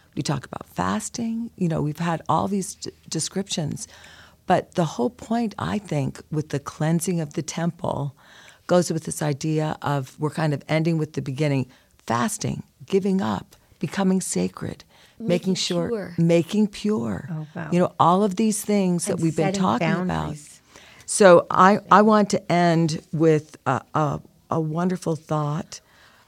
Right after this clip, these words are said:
Speaker 1: that from Elder Uchtdorf. He says, "True religion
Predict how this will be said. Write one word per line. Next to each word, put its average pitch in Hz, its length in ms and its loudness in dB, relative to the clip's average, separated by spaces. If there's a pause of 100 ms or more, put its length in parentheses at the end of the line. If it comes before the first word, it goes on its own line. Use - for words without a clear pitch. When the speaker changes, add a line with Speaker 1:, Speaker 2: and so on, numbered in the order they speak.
(160)
Speaker 1:
that 160 380 2 (720)
from 160 280 2
Elder 156 400 2 (200)
Uchtdorf. 143 500 2
He 165 140 -2
says, 143 420 -4 (420)
"True 220 240 0
religion 170 760 0